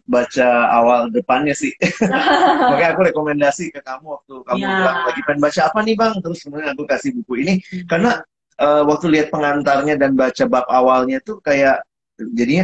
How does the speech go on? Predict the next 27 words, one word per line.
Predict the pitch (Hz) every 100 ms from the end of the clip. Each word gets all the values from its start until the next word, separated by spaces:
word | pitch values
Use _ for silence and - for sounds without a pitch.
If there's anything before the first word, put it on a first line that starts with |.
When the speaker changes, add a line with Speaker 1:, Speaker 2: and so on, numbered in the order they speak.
| 131
Speaker 1:
kamu | 131
yang | 127 127
udah | 123 117
selesai, | 113 135 147 180 143
aku | 160 143
yang | 131
malah | 131 123
belum | 131 139
baca, | 151 - 175 190
<laughs> | 208 156
belum, | 160 156
belum | 147 147 143 143
selesai. | 156 147 147 - _ _ _ -
Eh, | 170 170 170 - - - -
apa | 180 196
ya, | 180 190 _ _ _ -
melihat | 180 185 190 233 160
bahwa | 156 165 180
jarang | 143 175 233 220
ada | 170 160
buku | 143 135 - 196
yang | 160 156
mengkaitkan | 156 156 147 143 202 214
hal | 185 196 202
yang | 202 185 180 170
begitu | 160 165 - - 190
ordinary | 160 156 139 151 151 147 135 135 160